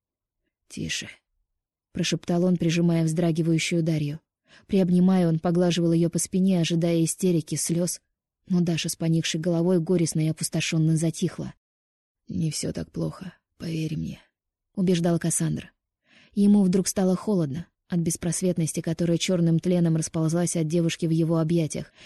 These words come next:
и стало страшно за эту маленькую женщину, которая все это время боролась со всеми невзгодами. Подхватив ее на руки, уселся на землю, а, услышав тихий, обреченный вопрос, замер. «Ты меня тащишь на казнь?»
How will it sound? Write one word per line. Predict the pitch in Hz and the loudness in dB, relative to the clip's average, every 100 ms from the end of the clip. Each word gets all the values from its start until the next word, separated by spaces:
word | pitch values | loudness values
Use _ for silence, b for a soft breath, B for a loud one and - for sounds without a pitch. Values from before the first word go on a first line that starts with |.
| B - | B -6
и | |
стало | 196 196 190 | -4 0 0
страшно | - 214 185 170 | 0 -2 0 0
за | 160 | 0
эту | 165 170 | 0 2
маленькую | 170 170 170 185 180 | 2 2 0 0 0
женщину, | 180 185 - 165 160 | 2 0 0 -2 -2
которая | 170 175 170 | -2 0 0
все | - 190 | 0 -2
это | 175 | 0
время | 165 175 175 | 0 2 2
боролась | 170 165 175 175 165 | 2 2 2 0 0
со | 175 | -4
всеми | - 165 160 | -2 0 2
невзгодами. | 160 160 175 151 147 160 _ _ _ - | 0 0 -2 -2 -4 -8 _ _ _ -10
Подхватив | 208 - 208 196 196 | -8 -2 0 0 2
ее | 185 | 2
на | 180 175 | 4 2
руки, | 165 | 2
уселся | 175 165 175 165 165 | 0 2 0 0 0
на | 165 | 0
землю, | 165 185 156 151 | 2 0 0 0
а, | |
услышав | 156 180 - 170 | -2 -2 -2 -4
тихий, | - 185 - | -2 -2 0
обреченный | 165 165 165 180 165 165 | 0 0 0 0 2 2
вопрос, | 165 - 165 | 0 0 -2
замер. | 156 170 160 147 - _ _ _ _ _ _ _ | 0 -2 -2 -4 -8 _ _ _ _ _ _ _
«Ты | - 226 | -4 -2
меня | 208 196 202 - | 2 2 0 -2
тащишь | 214 208 214 - | -4 -4 -4 -2
на | 208 | -2
казнь?» | 196 - 233 220 233 | -2 -2 -2 -2 -6